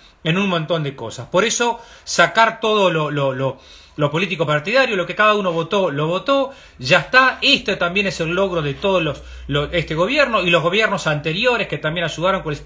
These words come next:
con todo el sistema de salud, con el plan Ceibal. O sea, es el logro de todos, no es ni un solo gobierno, ni una sola persona. No quiero ninguna discusión de esa, por eso estoy borrando algunos comentarios, porque si no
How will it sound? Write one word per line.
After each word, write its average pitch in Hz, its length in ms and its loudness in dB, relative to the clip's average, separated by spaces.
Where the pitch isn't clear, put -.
con 151 180 -2
todo 196 120 0
el 175 60 -4
sistema 160 280 -4
de 135 60 -6
salud, 165 220 -4
con 165 100 -2
el 147 60 -6
plan 185 140 0
Ceibal. 180 300 -2
O 185 60 -8
sea, - 260 -2
es 247 240 0
el 202 140 0
logro 220 340 2
de 147 140 0
todos, 139 420 0
no 208 160 0
es 214 320 -4
ni 170 160 -2
un 220 100 -2
solo 180 220 -2
gobierno, 180 480 -2
ni 175 100 -6
una 170 140 -2
sola 151 200 -2
persona. 160 480 -2
No 196 320 2
quiero 190 280 2
ninguna 170 320 -2
discusión 160 360 -2
de 175 80 0
esa, 156 180 0
por 165 80 -2
eso 151 120 -4
estoy 175 140 0
borrando 156 380 2
algunos 156 240 -4
comentarios, 151 600 -2
porque 143 200 -2
si 151 120 0
no 170 320 0